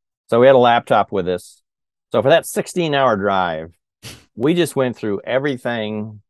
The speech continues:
that we tried to do at the training. And we came up with a hundred and twenty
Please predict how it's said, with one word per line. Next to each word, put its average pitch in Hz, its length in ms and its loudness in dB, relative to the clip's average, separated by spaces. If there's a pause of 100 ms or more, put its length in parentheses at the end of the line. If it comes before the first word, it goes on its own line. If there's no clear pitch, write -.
(380)
that 98 280 -2
we 110 140 0
tried 101 260 0
to 92 80 -2
do 92 580 -4 (360)
at 87 420 -8 (100)
the 90 80 -8
training. 85 500 -10 (800)
And 92 460 -6
we 98 220 -4
came 131 360 -4
up 110 220 -2
with 90 340 0 (800)
a - 60 -14
hundred 127 360 -6
and 107 140 -4
twenty 87 600 -8